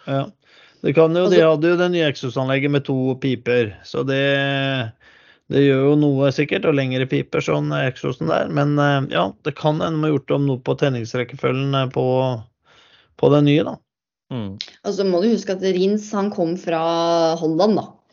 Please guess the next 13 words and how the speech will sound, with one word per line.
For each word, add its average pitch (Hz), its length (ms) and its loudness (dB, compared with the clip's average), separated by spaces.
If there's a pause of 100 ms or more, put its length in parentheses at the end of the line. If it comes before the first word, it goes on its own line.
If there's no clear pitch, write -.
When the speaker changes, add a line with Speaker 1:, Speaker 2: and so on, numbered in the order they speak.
(220)
Speaker 2:
Så 190 180 -2
det 190 140 2
skal 190 160 0
Speaker 1:
Ja. 135 80 2
Speaker 2:
sikkert 190 240 2
lite 208 260 0
til 185 220 2
for 180 100 -8
å 175 60 0
imponere 175 480 -4
han, 175 160 -4
tenker 202 320 -4
jeg. 131 100 -6